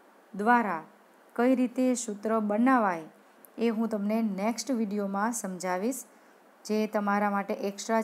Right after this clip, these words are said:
છે. તમે કોઈ પણ દસમા ધોરણની ચોપડીમાં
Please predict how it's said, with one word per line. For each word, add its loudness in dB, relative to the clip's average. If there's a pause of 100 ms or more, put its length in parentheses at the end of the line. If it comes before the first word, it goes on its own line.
છે. 0 (420)
તમે -6 (160)
કોઈ 4
પણ 0 (120)
દસમા -2
ધોરણની -2 (340)
ચોપડીમાં -4